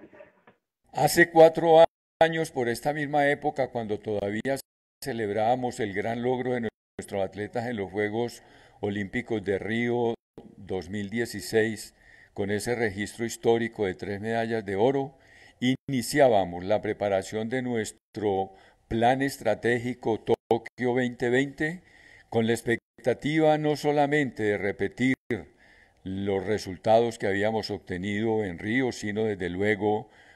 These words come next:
apuntándole a la posibilidad de mejorar ese resultado. Hoy, cuando ya estamos al frente de una realidad inmodificable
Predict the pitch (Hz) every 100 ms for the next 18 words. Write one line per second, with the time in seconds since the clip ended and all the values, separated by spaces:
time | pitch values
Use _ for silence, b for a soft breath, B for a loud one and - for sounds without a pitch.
0 | b 104 - 101 - 110 113 120 117 104
1 | 92 95 - 95 90 92 92 92 104 95
2 | 90 87 95 95 98 95 90 87 80 -
3 | 87 80 98 b b b b 120 127 92
4 | - b b b - 101 98 98 104 120
5 | 123 147 131 135 123 107 107 107 101 120
6 | 110 101 117 113 113 101 95 101 113 113
7 | 113 104 92 92 - 101 - 107 117